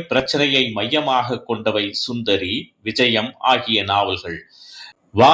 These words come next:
ராமசாமியின் நாவல்களில் கேலியும் கிண்டலும்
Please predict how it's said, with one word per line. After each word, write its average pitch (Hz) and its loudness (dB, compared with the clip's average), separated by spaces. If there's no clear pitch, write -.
ராமசாமியின் 147 4
நாவல்களில் 120 4
கேலியும் 120 4
கிண்டலும் 131 2